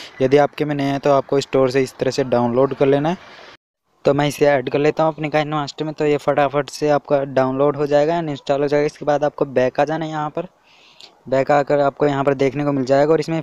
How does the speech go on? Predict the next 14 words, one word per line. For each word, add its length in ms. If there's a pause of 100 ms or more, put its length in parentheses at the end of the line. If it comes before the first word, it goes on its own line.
(120)
फिफ्थ 340
नंबर 280
वाला 200
है 260 (400)
जो 80
इफेक्ट 460
है 120
उसको 200
ऐड 180
कर 120
देना 240
है 80
सभी 340
में। 200